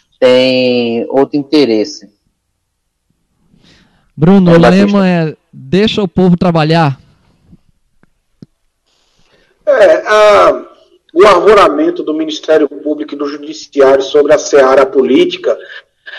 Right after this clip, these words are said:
Speaker 3: ela se dá em todas as esferas da República, né, em todos os entes federados. É...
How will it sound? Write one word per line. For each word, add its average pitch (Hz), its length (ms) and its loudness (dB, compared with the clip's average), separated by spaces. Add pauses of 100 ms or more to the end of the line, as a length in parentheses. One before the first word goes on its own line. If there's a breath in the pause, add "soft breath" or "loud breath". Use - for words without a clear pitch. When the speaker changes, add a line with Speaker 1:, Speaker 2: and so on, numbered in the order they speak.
(340 loud breath)
Speaker 3:
ela 139 360 2
se - 260 -2
dá 147 340 4
em 143 220 0
todas 175 260 4
as 175 140 2
esferas 156 520 2
da 165 100 4
República, 135 640 0
né, 127 140 -6
em 127 60 -10
todos 147 380 0
os 147 160 -2
entes 143 300 0
federados. 147 800 2 (600)
É... 120 960 -4